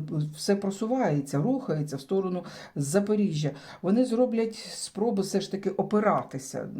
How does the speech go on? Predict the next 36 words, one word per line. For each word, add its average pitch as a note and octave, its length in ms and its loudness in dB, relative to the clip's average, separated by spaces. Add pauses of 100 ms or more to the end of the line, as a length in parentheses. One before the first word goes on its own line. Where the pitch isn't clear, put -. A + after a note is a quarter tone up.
(200)
Так, D3 240 -2
це E3 120 0
не F#3+ 100 4
буде, F#3+ 300 0
що D3+ 180 -2
вони D3+ 180 4
дійсно D#3+ 360 0
вийдуть A3 460 0
от, E3 120 0
без D3+ 420 0
єдиного F3 380 0
пострілу. D3 500 -4
Щось - 200 -4
вони A3+ 160 0
будуть F#3+ 280 2
огризатися, E3 640 0
опиратися. F3+ 720 -2 (560)
М, D#3+ 560 0 (1120)
але G3 140 4
все G#3+ 140 0
ж G3+ 80 -4
таки G#3 160 -4
для E3+ 160 0
них G3+ 140 2
це E3+ 120 -4
буде E3 240 -2
занадто E3+ 440 0
ризиковано. C#3+ 920 -2 (600)
І F3+ 180 2
тоді F#3 300 0
буде A3+ 240 2
все A3 180 -2
ж G#3 80 -6
таки G#3 200 -4
прийняте G3+ 480 4
рішення. D#3+ 880 0